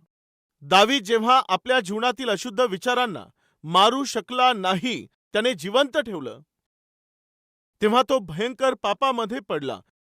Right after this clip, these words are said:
दाविदासारखा व्यक्ती जर पडला आहे, तर तुम्ही आणि मी, आपण कोण आहोत?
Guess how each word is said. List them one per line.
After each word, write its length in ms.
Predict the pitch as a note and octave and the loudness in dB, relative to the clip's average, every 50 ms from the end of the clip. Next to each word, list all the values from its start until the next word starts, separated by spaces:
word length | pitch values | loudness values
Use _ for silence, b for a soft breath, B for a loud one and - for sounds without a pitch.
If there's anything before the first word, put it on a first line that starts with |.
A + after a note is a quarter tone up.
| _ _ | _ _
दाविदासारखा 800 | C#3+ F3+ F#3+ G3 G#3+ C4 A3 C4+ C4+ B3+ - A#3+ G#3+ - - B3+ | 0 2 2 2 2 0 0 0 0 0 0 -2 -2 -2 -2 -2
व्यक्ती 320 | A#3+ G3+ G3+ F#3+ - B3+ B3 | -2 -2 -2 -2 -4 -8 -6
जर 200 | G3 B3+ B3+ A#3 - | -2 -2 -2 -2 -4
पडला 240 | A3 G#3 G#3 B3 B3 | -6 -6 -2 -2 0
आहे, 220 | A3+ G#3 G3+ B3 A3 - | -2 -2 -2 -6 -6 -6
तर 120 | B3+ A#3+ | -6 -6
तुम्ही 280 | A3+ - A3 G#3 G#3 A#3 | -6 -6 -8 -6 -6 -4
आणि 240 | B3+ A3 A3 A#3 A#3 | -4 -4 -4 -6 -8
मी, 400 | G#3 G3+ A#3+ A#3+ F3+ A#2 B2 D#3 _ _ _ _ _ _ _ | -6 -6 -6 -6 -6 -8 -10 -14 _ _ _ _ _ _ _
आपण 280 | F3 F#3 - B3 C4+ C4 | -8 -6 -6 -6 -8 -6
कोण 220 | - C4 A#3+ A3 | -2 0 0 0
आहोत? 300 | F3 D3 C3+ G#2 G2+ F#2+ | 0 -4 -6 -8 -14 -18